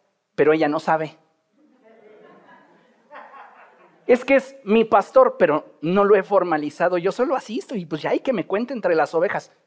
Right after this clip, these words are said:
No es así. Los vínculos se formalizan. ¿Comprende esto? Entonces, es importante que usted tenga presente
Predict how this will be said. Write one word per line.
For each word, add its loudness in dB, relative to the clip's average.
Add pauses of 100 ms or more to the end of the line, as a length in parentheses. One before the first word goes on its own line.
(500)
No -4
es -8
así. -10 (1120)
Los 4
vínculos 2
se 0
formalizan. -2 (580)
¿Comprende 2
esto? -2 (960)
Entonces, 0
es 0
importante 0
que 0
usted -2
tenga -2
presente -4